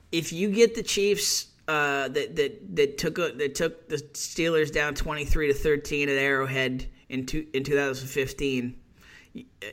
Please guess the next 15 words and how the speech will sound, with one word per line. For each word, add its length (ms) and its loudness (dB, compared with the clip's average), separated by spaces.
you're, 320 4
you're 160 2
in 80 -2
good 160 0
shape. 480 -2
I 140 -4
just 260 -8
don't 200 -6
see 240 -2
it. 200 -14
So, 300 -8
all 60 10
right. 220 10
Um, 720 0
and 360 -2